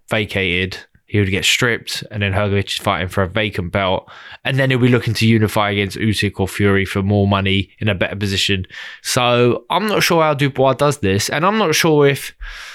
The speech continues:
if it is quite the right fight for him. This opportunity has sort of landed in his lap, where he did win the W B A regular title, and he's going in to fight Alexander Usyk, who for me is the best heavyweight in the world right now.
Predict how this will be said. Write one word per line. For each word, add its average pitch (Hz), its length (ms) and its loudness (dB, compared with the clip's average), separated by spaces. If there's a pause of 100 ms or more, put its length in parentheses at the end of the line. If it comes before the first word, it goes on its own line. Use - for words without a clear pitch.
(200)
if - 80 -4
it - 80 -4
is 143 180 0
quite 131 240 0
the 127 100 2
right 113 220 2
fight 113 260 -2
for 127 280 4
him. 92 240 0 (160)
This 196 180 0
opportunity 165 460 -2
has 135 100 2
sort 127 160 2
of 123 60 0
landed 127 400 0
in 113 100 2
his 101 140 0
lap, 113 340 -4 (140)
where 123 240 4
he 117 100 2
did 113 220 -2
win 120 260 2
the 107 80 2
W 113 320 0
B 113 140 2
A 110 80 2
regular 107 360 0
title, 110 540 0 (420)
and 127 120 2
he's 117 80 2
going 131 120 4
in 123 100 0
to 117 60 0
fight 110 340 -4 (100)
Alexander 110 420 2
Usyk, 113 340 2
who 120 220 2
for 135 140 0
me 151 160 2
is 123 100 0
the 110 60 0
best 120 260 0
heavyweight 110 320 0
in 95 80 -4
the 98 60 0
world 120 240 2
right 120 180 0
now. 127 300 2